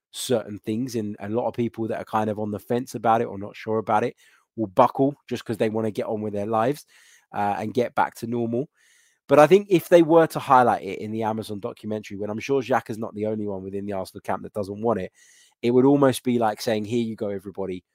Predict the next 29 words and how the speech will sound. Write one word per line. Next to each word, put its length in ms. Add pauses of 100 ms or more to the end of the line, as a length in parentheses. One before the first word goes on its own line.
(240)
criticize 720
him, 320
you 100
know, 140 (600)
have 280
a 40
go." 380 (480)
And 180
given 580
how 340
his 280 (380)
kind 220
of 60
relationship 420
with 100
the 80
fans 320
is 100
currently 480
anyway, 520 (500)
I 140
don't 200
think 160
it 80
would 100
be 120
helpful. 400
And 80
I, 140